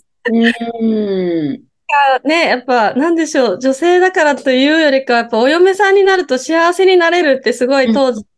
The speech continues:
Speaker 1: うん。
Speaker 2: 思っていたので、
Speaker 1: うん。
Speaker 2: で、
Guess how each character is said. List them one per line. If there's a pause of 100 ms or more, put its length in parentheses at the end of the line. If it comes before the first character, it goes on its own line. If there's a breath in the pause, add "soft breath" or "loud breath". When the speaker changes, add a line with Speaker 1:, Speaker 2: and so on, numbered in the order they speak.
(420)
Speaker 1:
う
ん。
Speaker 2:
思
っ
て
い
た
の
で、
Speaker 1:
う
ん。
Speaker 2:
で、